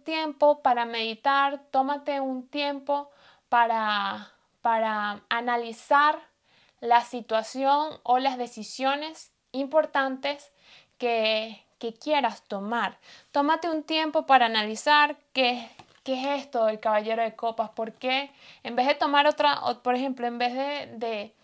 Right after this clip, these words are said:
de, como te comentaba, de seguir con la actitud de, mm, "no me comprometo", ¿no? O "nadie se compromete conmigo". <laughs>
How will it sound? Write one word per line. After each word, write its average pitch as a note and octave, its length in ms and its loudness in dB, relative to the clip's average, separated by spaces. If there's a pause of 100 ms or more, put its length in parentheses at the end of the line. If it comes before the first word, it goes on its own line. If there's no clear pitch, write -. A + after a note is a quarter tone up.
(460)
de, G#3+ 400 -4
como G3 300 -8
te G3 120 -6
comentaba, G#3 600 -2
de G#3+ 120 -2
seguir A3+ 340 -8
con C4 380 -6
la A#3+ 140 4
actitud C4+ 800 -4 (260)
de, G#3 800 -6 (400)
mm, A3 60 -10
"no B3 120 2
me C4+ 160 0
comprometo", C4+ 840 -2 (140)
¿no? A#3 380 -4 (680)
O B3+ 400 8 (200)
"nadie C4 380 2
se C#4 160 -4
compromete A#3+ 720 -2
conmigo". B3+ 680 -2 (320)
<laughs> B3+ 720 -8